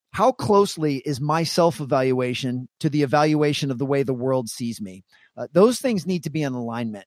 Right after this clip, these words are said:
And it's not about pandering or, or looking for someone's affection or approval,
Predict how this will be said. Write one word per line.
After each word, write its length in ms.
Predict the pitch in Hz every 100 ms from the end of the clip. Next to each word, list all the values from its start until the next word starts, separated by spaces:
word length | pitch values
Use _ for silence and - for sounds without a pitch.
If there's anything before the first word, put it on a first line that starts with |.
| _
And 100 | 143
it's 140 | 156
not 160 | 180 233
about 320 | 254 233 -
pandering 640 | 165 175 180 170 165 156 -
or, 400 | 139 139 135 - _ _
or 420 | 139 143 135 131 131
looking 300 | 175 175 165
for 100 | 160
someone's 340 | - 156 147
affection 460 | 127 - 147 - 139
or 80 | 123
approval, 640 | - - 156 120 107 101